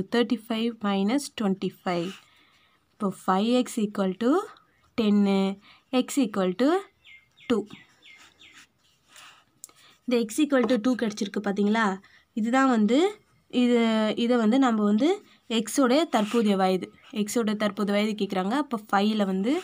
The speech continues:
five into two is equal to ten. அப்போ வந்து இவருடைய வயது என்னது? x-ஓட வயது டென்.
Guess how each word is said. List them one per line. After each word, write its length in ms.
five 240
into 220
two 120
is 180
equal 320
to 80
ten. 140
அப்போ 240
வந்து 200
இவருடைய 400
வயது 260
என்னது? 240
x-ஓட 240
வயது 320
டென். 220